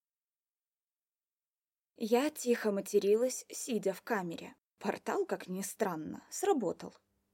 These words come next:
Но как? Вот спасибо тому специалисту, что занимался настройкой этого кольца. Видимо, для него фраза "в замок Кощея" была исчерпывающей инструкцией. Какая разница, в какую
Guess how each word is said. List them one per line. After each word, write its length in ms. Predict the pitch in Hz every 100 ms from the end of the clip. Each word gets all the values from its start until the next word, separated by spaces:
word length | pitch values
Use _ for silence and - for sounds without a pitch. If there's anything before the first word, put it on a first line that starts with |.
| _
Но 260 | - 240 226 _
как? 600 | - 302 277 - - - _ _
Вот 340 | - 175 170 -
спасибо 640 | - 220 220 - 208 185
тому 220 | 180 190
специалисту, 960 | 196 - 190 - 180 240 370 - - - _
что 240 | - 240
занимался 560 | 220 214 214 320 - 214
настройкой 560 | 294 - 247 294 247
этого 320 | - 214 226
кольца. 520 | - 302 262 - 175 160 _ _ _
Видимо, 320 | 311 311 339 311
для 200 | 262 294
него 200 | 285 302
фраза 460 | - 262 254 254 - _
"в 100 | 214
замок 560 | 220 214 165 175 - -
Кощея" 640 | 202 - - 359 233 160 - -
была 240 | 339 339
исчерпывающей 1080 | - 311 - - 302 - 175 170 - 185 165
инструкцией. 800 | 226 214 - 226 - - 180 - _ _
Какая 340 | - - 523 480 359
разница, 580 | 185 - 185 - 170 -
в 80 | -
какую 440 | 240 - 262 262